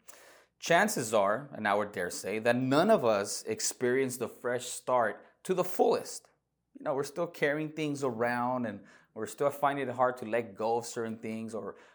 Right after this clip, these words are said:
we're finding it hard to really embrace some of the promises that God has given us through Christ. So I hope this message helps you.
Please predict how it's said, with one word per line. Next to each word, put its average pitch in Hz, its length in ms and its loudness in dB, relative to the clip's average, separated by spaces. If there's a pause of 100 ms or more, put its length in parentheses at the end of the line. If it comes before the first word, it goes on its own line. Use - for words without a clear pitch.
(100)
we're 107 140 -4
finding 139 320 2
it 127 80 -6
hard 123 240 2
to 120 100 -10
really 120 320 -6
embrace 107 680 -2
some 120 200 -6
of 117 60 -10
the 110 80 -6
promises 110 560 -6
that 95 160 -14
God 95 200 -2
has 92 180 -10
given 95 280 -10
us 95 120 -10
through - 120 -20
Christ. - 460 -10 (640)
So - 180 -2
I 127 80 6
hope 151 220 4
this 117 160 -4
message 113 320 -8
helps 101 320 -2
you. 87 140 -14